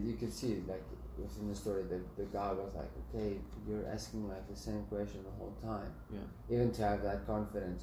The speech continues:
Speaker 1: of, like, asking these leading, asking these questions, um, that, you know, that is leading somewhere.
Speaker 2: Mm.
Speaker 1: Um, even if people, even if it makes people maybe feel uncomfortable.
Speaker 2: Yes.
Speaker 1: Um, because he created a space of vulnerability, he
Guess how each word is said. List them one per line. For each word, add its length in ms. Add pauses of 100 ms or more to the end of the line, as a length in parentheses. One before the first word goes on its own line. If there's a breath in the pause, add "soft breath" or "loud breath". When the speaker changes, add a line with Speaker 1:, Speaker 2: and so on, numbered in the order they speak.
Speaker 1:
of, 260
like, 160 (260)
asking 520
these 320
leading, 260 (160)
asking 400
these 160
questions, 680 (640)
um, 300 (380)
that, 140 (540)
you 100
know, 180 (200)
that 140
is 160
leading 300
somewhere. 520 (440)
Speaker 2:
Mm. 100
Speaker 1:
Um, 120 (380)
even 240
if 160
people, 540
even 200
if 120
it 80
makes 240
people 320
maybe 140 (140)
feel 200
uncomfortable. 560
Speaker 2:
Yes. 280 (300)
Speaker 1:
Um, 180
because 200
he 100
created 380
a 80
space 400
of 160
vulnerability, 680
he 40